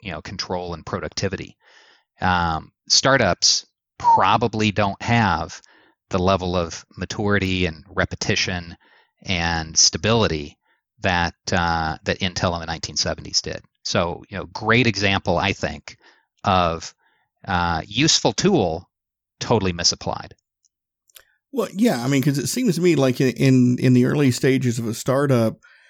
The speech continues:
Speaker 2: there's, there needs to be a lot of, uh, flexibility, as you were talking about earlier. And, and if you're, if you've got all of these metrics in place and all of these thou shalts and all that good stuff, s-,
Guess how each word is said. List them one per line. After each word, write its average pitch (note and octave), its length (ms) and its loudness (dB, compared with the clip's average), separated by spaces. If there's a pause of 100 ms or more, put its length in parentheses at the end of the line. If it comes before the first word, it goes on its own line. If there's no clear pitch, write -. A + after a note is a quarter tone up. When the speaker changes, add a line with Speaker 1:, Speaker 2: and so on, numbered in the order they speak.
(400)
Speaker 2:
there's, C3+ 380 2 (100)
there C3+ 140 4
needs C#3+ 300 2
to D3+ 60 -2
be C3 120 4
a B2 60 6
lot B2+ 280 4
of, A#2 440 2 (160)
uh, G2+ 360 -8
flexibility, B2 800 0
as A2+ 140 -4
you A#2+ 80 -2
were A#2 80 -2
talking A2+ 240 2
about A2+ 140 0
earlier. C3 420 0
And, A2 160 0
and A#2 200 0 (520)
if C#3 160 -4
you're, C#3 260 0
if - 140 -4
you've B2+ 100 2
got D#3+ 140 4
all D#3 140 4
of C#3 100 0
these C3 280 2
metrics C3+ 540 2
in B2+ 140 2
place B2+ 440 2
and C3 80 0
all B2 140 0
of B2 120 0
these A#2+ 360 2
thou B2+ 320 2
shalts B2+ 640 0
and A#2+ 280 4
all A#2+ 200 0
that B2 220 -2
good A#2 180 -4
stuff, C#3+ 320 0 (800)
s-, - 240 -6